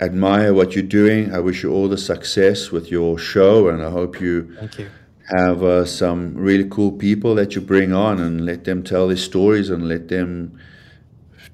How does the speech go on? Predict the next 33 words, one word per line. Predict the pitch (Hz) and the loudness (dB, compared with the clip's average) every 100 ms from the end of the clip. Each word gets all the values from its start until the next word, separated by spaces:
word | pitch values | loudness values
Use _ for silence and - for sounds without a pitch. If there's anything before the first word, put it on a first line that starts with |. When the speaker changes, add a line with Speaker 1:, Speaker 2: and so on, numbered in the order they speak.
| - | -2
Speaker 1:
uh, | 87 87 85 87 85 85 | 2 4 6 4 2 -2
too | - 120 104 85 | -6 -2 -2 -4
spread, | - - 104 92 92 92 - - - | -10 -6 2 4 4 0 -14 -20 -12
you | 98 87 | -8 -4
know, | 87 95 95 | -4 -6 -8
positivity | - 95 92 92 98 107 110 117 104 | -4 -2 -2 -4 -4 -4 -6 -4 -2
and | 80 80 80 | -4 -8 -8
education | - 87 90 90 90 95 117 110 | -10 -10 -6 -2 0 -2 -6 -6
and, | 82 80 80 | -8 -8 -6
uh, | 80 80 78 | -6 -6 -4
value | 80 95 113 - - - | -2 0 -2 -6 -12 -14
and | 80 80 | -14 -4
purpose. | 95 - - - - _ _ _ _ _ _ _ - | -2 -2 -6 -14 -18 _ _ _ _ _ _ _ -16
Speaker 2:
Yeah, | 120 120 110 | -12 -12 -12
thank | - 131 - | -10 -10 -8
you. | 156 | -10
Thank | 139 139 131 | -10 -12 -10
you | 147 | -10
so, | - - 127 | -8 -8 -6
so | 117 127 | -6 -6
much, | 123 127 117 | -4 -4 -6
'cause | 123 113 | -8 -6
I, | 117 | -4
I, | 113 123 117 | -4 -4 -2
I | |
know | 117 123 | 0 2
you're | 120 | 2
super, | 113 - 143 131 | 0 -2 -4 -4
super | 131 131 123 | -4 -4 -4
busy, | 113 120 117 123 113 - - - - _ - | -4 -2 -2 -2 -4 -14 -20 -20 -20 _ -8
and, | 113 113 113 | -4 -2 0
uh, | 110 | -2
I, | 107 | -2